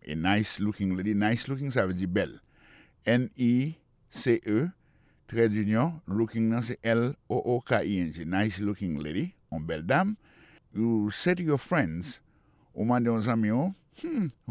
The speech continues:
who is that lady?" Ki es fi sa dam sa ye? Epi moun nan di konsa, "Hmm, be careful, she is married." Fèt atansyon, li marye, se yon dam marye. Be careful.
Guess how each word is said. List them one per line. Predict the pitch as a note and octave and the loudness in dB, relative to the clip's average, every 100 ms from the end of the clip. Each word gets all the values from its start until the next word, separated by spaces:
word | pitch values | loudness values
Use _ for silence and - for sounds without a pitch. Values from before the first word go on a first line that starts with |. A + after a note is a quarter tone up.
| G#2+ | 0
who | G3+ A3+ | 2 2
is | - E3+ C3+ | 0 -2 0
that | G#2+ C3 - | 2 2 0
lady?" | - B2 E3+ F#2 - _ _ _ _ _ _ | -4 0 0 -2 -6 _ _ _ _ _ _
Ki | - A#3 | -4 2
es | F#3+ D3+ - | 2 0 -4
fi | D3 | -2
sa | C#3+ - A2 | 0 4 4
dam | F#2+ G2+ G2+ | 4 0 0
sa | G#2 F2+ | 0 0
ye? | B2 F#3+ G2 - _ _ - _ | 2 2 0 -8 _ _ -20 _
Epi | - F#2 | -8 -2
moun | A2+ B2 | 0 0
nan | B2+ | -2
di | A#2+ | -2
konsa, | A#2 A#2+ | -2 -2
"Hmm, | C3+ G#3+ D3 G#2+ | 0 0 -2 -2
be | C3 | 0
careful, | F3+ F#3 - F2+ D2 | 2 2 2 -6 -6
she | - C3+ | 0 0
is | C3 A2+ | 2 0
married." | C#3 D#3+ F#2 C#2+ - - _ _ | 0 2 0 -4 -16 -20 _ _
Fèt | B2 B2+ | 0 4
atansyon, | B2 C3 A#2+ E3 D#3+ - _ - | 2 0 -2 -2 -2 -4 _ -2
li | A2+ | 2
marye, | A#2 A2 A2 C3+ C3+ - | 6 6 4 0 -2 -4
se | - F2 | -10 -4
yon | G2+ | -2
dam | G2+ F#2+ | 0 0
marye. | F2+ E2+ | -2 -2
Be | F2+ A2+ | -4 -4
careful. | A#2 D3 C3 - A1+ | 0 4 4 4 -8